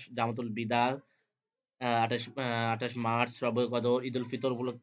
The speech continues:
একত্রিশ মার্চ, এই সবগুলো মিলিয়ে বন্ধ থাকবে কতদিন? আঠাশ দিন থাকবে এখানে। আর তারপর যদি বড় কোনো বন্ধ যায় তাহলে এখানে কি থাকবে? পবিত্র ঈদ উল আজহা, এখানে কি বন্ধ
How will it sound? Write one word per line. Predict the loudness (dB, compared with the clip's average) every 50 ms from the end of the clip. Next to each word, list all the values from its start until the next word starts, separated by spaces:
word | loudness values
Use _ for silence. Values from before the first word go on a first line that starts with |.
| _ _ _ _ -12
একত্রিশ | -6 -4 -6 -6 -4 -2
মার্চ, | 0 2 4 4 2 0 -4 _ -20 -20 -20 _ _ -8
এই | -8 -8
সবগুলো | -4 -2 2 4 8 8 8 8 6 4 4 4 4
মিলিয়ে | 4 2 0 4 6 8 8 8 8 6 2 -2 _ -6 -2
বন্ধ | -2 -2 -2
থাকবে | -2 -4 -6 -6 -6 -10 _ _ _ _ _ _ _ 0
কতদিন? | 2 2 4 4 4 2 0 -4 _ 0
আঠাশ | 2 2 4 4 4 4 4
দিন | 0 -2 -4 -2
থাকবে | -4 -4 -4 -2 -2
এখানে। | -2 -2 -2 -4 -4 -6 -8 -14 -20 _ _
আর | -6 -6 -6 -2 _
তারপর | 2 4 4 4 2 2 2 2 2 2
যদি | 0 -2 -2 2
বড় | 4 4 6 6 4
কোনো | 4 2 2 2
বন্ধ | 2 0 -2 -2 -2
যায় | 0 2 2 4 4
তাহলে | 2 0 -2 -2
এখানে | -2 -4 -4 -4
কি | -4
থাকবে? | -6 -6 -4 -4 -4
পবিত্র | -4 -2 -2 -2 0 4 4 4 6 4
ঈদ | 4 4 4
উল | 4 4 2 0 -4 _ _ _ _ _ _
আজহা, | 6 6 6 4 0 -2 -2 -2 -2 -4 -8 _ _ _ _ _ _ _ _ _ _ _ _ _ -6
এখানে | -2 0 2
কি | 2 2
বন্ধ | 2 2 0 -2 2